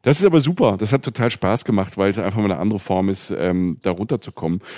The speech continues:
Und das, was ich dann nicht auf dem Schirm hatte, zwei, drei Leute sind, ähm, ähm, von dem Waldeck da mitgefahren und, äh, unterschiedliche Geschwindigkeiten und ich hab, äh, Vollgas gegeben am letzten Berg. Es hat so Spaß gemacht und mit diesen breiten Reifen hast du auch eine gute Sicherheit.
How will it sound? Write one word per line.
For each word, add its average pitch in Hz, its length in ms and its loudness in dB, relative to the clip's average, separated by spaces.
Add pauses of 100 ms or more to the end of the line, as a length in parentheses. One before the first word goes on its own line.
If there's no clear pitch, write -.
(100)
Und 107 180 -2
das, 135 260 0
was 117 100 0
ich 123 100 -6
dann 117 140 2
nicht 147 180 2
auf 139 100 -4
dem 135 80 -2
Schirm 143 340 0
hatte, 107 260 -2 (320)
zwei, 110 240 -2
drei 113 160 -2
Leute 120 260 2
sind, 113 280 2
ähm, 107 280 0
ähm, 101 600 -2
von 101 160 -2
dem 95 140 0
Waldeck 104 440 0
da 101 120 0
mitgefahren 95 640 -2 (580)
und, 101 480 0
äh, 98 160 0
unterschiedliche 104 480 0
Geschwindigkeiten 113 760 0
und 107 140 -2
ich 117 140 -2
hab, 101 200 -4
äh, 67 280 -6
Vollgas 95 520 0
gegeben 85 280 -2
am 82 100 -2
letzten 87 300 -2
Berg. 76 360 -6
Es - 120 -8
hat 95 160 -4
so 98 180 -2
Spaß 90 360 -4
gemacht 92 300 -4
und 85 60 -4
mit 92 140 -2
diesen 92 140 -2
breiten 90 440 -2
Reifen 101 400 0
hast 98 140 -2
du 113 40 -2
auch 87 40 -2
eine 98 100 0
gute 113 240 -6
Sicherheit. 95 560 -2